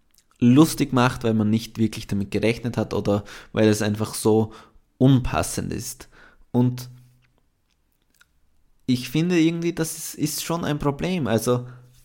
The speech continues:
es gibt einfach ein paar Szenen, das kann man nicht so machen, finde ich. Also zum Beispiel General Hux, der wurde so sehr zur Witzfigur gemacht und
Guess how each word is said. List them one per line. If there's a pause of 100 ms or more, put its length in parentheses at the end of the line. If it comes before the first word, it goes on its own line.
es
gibt
einfach
ein
paar
Szenen,
das (1300)
kann
man
nicht
so
machen,
finde
ich. (600)
Also
zum
Beispiel (500)
General
Hux,
der
wurde
so
sehr
zur
Witzfigur (400)
gemacht
und